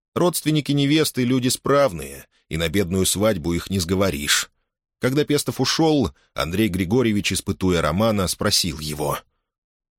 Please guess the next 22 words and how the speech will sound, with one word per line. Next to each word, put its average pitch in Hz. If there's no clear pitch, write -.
«Сам-то 104
ты, 80
жених, 80
как 101
думаешь? 80
Может, 95
мы 101
без 92
тебя 110
решаем? 76
Больно 151
уж 135
девка 139
у 131
Гордовых 110
хороша. 95
Жалко 92
будет, 78
ежели 85
не 90
тебе 92
достанется». 73